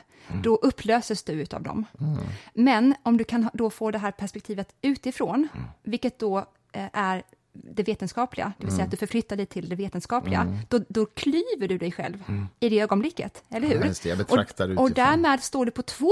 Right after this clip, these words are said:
Speaker 2: ben plötsligt.
Speaker 1: Mm.
Speaker 2: Och då när det ena benet rasar eller viker sig, då
Speaker 1: Mm.
Speaker 2: har du det andra kvar.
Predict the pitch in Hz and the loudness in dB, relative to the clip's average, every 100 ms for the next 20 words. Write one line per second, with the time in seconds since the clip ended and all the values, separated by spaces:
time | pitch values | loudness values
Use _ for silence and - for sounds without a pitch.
0 | 523 247 117 175 127 - - - - 85 | 6 6 0 -2 -4 -6 -10 -10 -10 -8
1 | 90 - - - - 220 214 285 330 302 | -8 -12 -20 -10 -6 -4 2 4 6 6
2 | 262 - 294 240 247 - 247 220 208 247 | 4 4 4 6 2 2 0 0 0 0
3 | 233 - 269 294 - 220 214 359 - 277 | 0 0 -2 -2 0 -2 2 0 0 -4
4 | 175 311 - _ 76 247 220 302 214 208 | -2 -4 -8 _ -4 -2 2 4 4 2
5 | - 277 220 - 359 185 220 | 2 4 2 2 2 2 -2